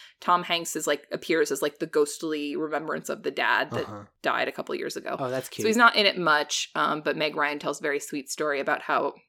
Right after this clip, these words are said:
Speaker 1: he, like, flew out and did, like, a day on set, and at the end was like, "I feel like we all really," you know, got the crew together and was like, "We all really bonded over these ten hours, and I just wanted to come out and, like, do something nice for my friend Meg, and, like, she's doing an amazing job,"
Speaker 2: Mm-hmm.
Speaker 1: and,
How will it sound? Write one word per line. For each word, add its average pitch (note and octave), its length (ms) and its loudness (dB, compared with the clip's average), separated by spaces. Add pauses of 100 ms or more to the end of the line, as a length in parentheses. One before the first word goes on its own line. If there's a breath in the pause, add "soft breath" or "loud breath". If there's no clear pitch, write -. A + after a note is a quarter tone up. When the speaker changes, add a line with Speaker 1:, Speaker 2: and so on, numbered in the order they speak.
(120)
Speaker 1:
he, F3 160 -4
like, C3+ 160 -4
flew E3 260 0
out D3+ 220 6
and E3+ 80 -6
did, D3 160 -2
like, - 100 -2
a D#3 60 -4
day D3+ 300 0
on D3+ 180 -2
set, C#3 300 -2
and E3 120 -6
at D#3+ 100 -2
the E3 140 -2
end D#3 220 -2
was D3+ 120 -6
like, C#3+ 360 -4 (400 soft breath)
"I - 80 4
feel E4+ 200 4
like F#4+ 140 2
we D#4+ 100 4
all G#4 180 4
really," F4+ 220 6
you G#3 60 2
know, E3 80 2 (260)
got F#3 240 6
the F3+ 40 2
crew E3+ 240 0
together D3+ 360 0
and D3+ 80 -4
was D3+ 100 -6
like, D3 140 -2
"We G3+ 80 2
all D#4+ 160 12
really D#4+ 200 6
bonded G#3+ 400 4
over D#3 180 4
these D3 180 -2
ten D#3+ 240 -2
hours, F3+ 460 2
and D#3 100 -6
I D#3+ 80 -2
just A4+ 220 4
wanted D#4+ 220 4
to A3 60 2
come B3 260 -2
out A3+ 200 4
and, G3 100 -2
like, E3+ 180 -2
do E4+ 80 8
something B3 300 2
nice A#3+ 200 0
for G3+ 60 -4
my F3 140 2
friend B3+ 320 2
Meg, F#3 280 4
and, D3+ 100 2
like, D3+ 160 -2
she's G#4 280 4
doing C4+ 260 -2
an G3+ 60 0
amazing G#3+ 480 0
job," C#3+ 380 4
Speaker 2:
Mm-hmm. D3 80 2
Speaker 1:
and, C#3+ 280 -2